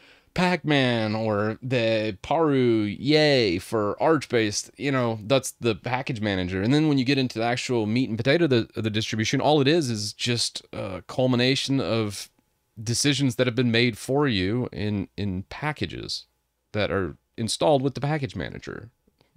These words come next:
Okay, did you, you gonna go K D E or are you gonna go gnome for the desktop environment? Okay, it picked that for you. Do you wanna go with this? That's all distributions are in Linux. It's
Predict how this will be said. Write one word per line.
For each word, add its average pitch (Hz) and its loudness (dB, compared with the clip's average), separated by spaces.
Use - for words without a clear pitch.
Okay, 117 0
did 95 -6
you, 85 -4
you 80 -10
gonna 113 2
go 113 2
K 143 2
D 175 2
E 92 4
or 87 2
are 90 2
you 90 2
gonna 98 0
go 110 0
gnome 131 4
for 92 -6
the 92 -2
desktop 80 -2
environment? 73 -8
Okay, 117 0
it - -4
picked 127 -4
that 123 -2
for - -8
you. - -12
Do 123 2
you 139 6
wanna 147 6
go 151 4
with 151 2
this? 170 0
That's 233 2
all 226 4
distributions 190 -2
are 196 4
in 151 2
Linux. 165 -2
It's - -4